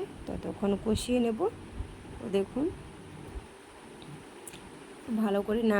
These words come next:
কষালে গন্ধ করে রসুন। তো এবার আমি টমেটো কেটে রেখেছিলাম, তো ছোটো করে ওই টমেটো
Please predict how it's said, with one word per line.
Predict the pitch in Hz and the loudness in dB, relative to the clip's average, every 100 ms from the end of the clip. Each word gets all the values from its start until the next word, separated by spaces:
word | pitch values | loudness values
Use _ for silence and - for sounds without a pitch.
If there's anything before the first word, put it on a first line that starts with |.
| 196 | 6
কষালে | 202 196 214 226 311 220 | 4 6 4 6 4 6
গন্ধ | 202 185 190 185 | 6 6 4 4
করে | 190 214 | 4 6
রসুন। | 208 - 208 202 202 - - - - - - - | 4 0 0 0 -2 -6 -10 -10 -12 -14 -14 0
তো | 233 | 4
এবার | 240 240 247 | 6 10 12
আমি | 240 226 330 392 | 12 12 12 8
টমেটো | 240 208 202 220 | 6 4 4 4
কেটে | 214 208 | 4 6
রেখেছিলাম, | 208 220 233 - 240 220 311 - - - | 6 6 4 4 4 4 2 -2 -10 -8
তো | 196 | -2
ছোটো | 208 202 | 2 2
করে | 202 202 233 330 330 - | 4 6 6 4 0 -2
ওই | 202 | 0
টমেটো | 208 202 190 | 2 2 2